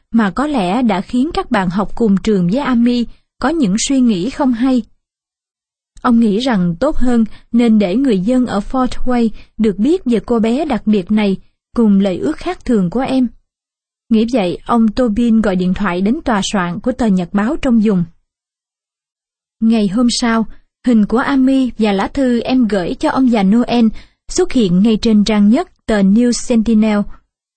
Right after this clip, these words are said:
Câu chuyện về em lan truyền nhanh chóng. Khắp nước Mỹ, báo chí, đài phát thanh và đài truyền hình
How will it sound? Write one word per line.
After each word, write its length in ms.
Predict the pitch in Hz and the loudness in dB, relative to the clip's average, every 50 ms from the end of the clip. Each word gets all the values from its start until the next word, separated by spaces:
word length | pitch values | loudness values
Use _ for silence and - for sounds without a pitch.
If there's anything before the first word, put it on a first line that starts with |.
| _ _ _ _ - | _ _ _ _ -6
Câu 140 | - 277 277 | -2 -2 -2
chuyện 280 | - - 233 196 185 196 | 0 0 0 2 2 2
về 200 | 190 226 196 - | 2 0 -2 0
em 300 | - 226 240 233 233 226 | -2 0 2 2 4 2
lan 240 | 240 269 277 247 220 | 2 2 0 0 0
truyền 300 | - 233 202 185 185 185 | 0 0 0 2 2 2
nhanh 200 | 226 226 220 202 | 2 2 0 0
chóng. 280 | - 214 202 262 370 - - _ _ _ _ _ _ - _ _ _ _ _ - | 0 -2 -2 -2 -4 -6 -14 _ _ _ _ _ _ -20 _ _ _ _ _ -6
Khắp 220 | - 311 349 - | -4 -4 -2 -2
nước 220 | 302 294 330 - 277 | -2 -2 -2 0 2
Mỹ, 340 | 226 202 175 175 208 277 - - _ _ _ _ - | 0 2 2 -2 -4 -4 -6 -12 _ _ _ _ -2
báo 200 | 233 233 247 - | -2 0 0 0
chí, 400 | - - 254 240 254 320 359 349 | 0 2 2 2 2 0 0 -2
đài 220 | 220 220 220 196 | -2 -2 -2 -2
phát 220 | 185 - 311 - - | -2 -4 -6 -6 -4
thanh 320 | - 247 240 226 226 220 | -2 0 2 4 4 2
và 140 | 202 226 214 | 2 2 0
đài 180 | 196 220 214 214 | 0 0 -2 -2
truyền 240 | - - 220 214 | -2 0 0 0
hình 260 | 196 190 220 214 208 | 2 2 2 2 2